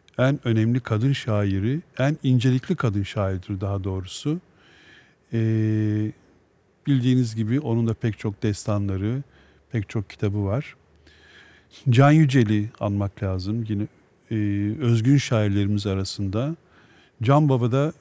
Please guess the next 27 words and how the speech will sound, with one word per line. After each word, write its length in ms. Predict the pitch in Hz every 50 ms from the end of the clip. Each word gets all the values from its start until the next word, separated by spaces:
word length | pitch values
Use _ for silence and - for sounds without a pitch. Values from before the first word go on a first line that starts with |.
| _ -
büyük 280 | 117 131 151 151 - -
bir 60 | 110
lirizmle, 580 | 113 117 117 117 113 123 131 120 104 101 101
Can 240 | 95 120 117 120 117
Baba 200 | 113 104 104 98
diyorum 220 | 101 104 113 131 120
çünkü 260 | - - 113 101 - -
öyle 180 | 101 98 107
anılıyor. 360 | 110 104 98 92 95 101 101
Can 220 | 95 110 107 110 113
Baba'da 320 | 117 110 107 107 107 101
büyük 260 | 101 113 120 - -
bir 60 | 107 104
lirizmle, 540 | 101 107 104 120 117 110 107 107 113 131 - _ - - - _ _ _ -
ironiyi 480 | 131 117 117 117 113 117 117 113 107 104
birleştiren 760 | 113 104 104 107 104 - - - - 101 - - 131 147 151 - - - - _ _ _ - 113
ve, 180 | 113 127 131 - -
e, 100 | 135 110
sonuna 340 | - - 110 110 123 139 135
kadar 300 | - 117 104 117 117 110
politik 440 | _ - 113 110 107 - - 117 -
şiir 280 | - - 120 110 113
yazan 460 | 113 107 98 92 - 110 113 123 131 - _ _ _ _ _
çok 260 | - - 151 - - -
önemli 400 | 117 110 107 110 113 120 113 104
bir 60 | 98
şair. 600 | - - 110 98 95 95 95 107 139 156 -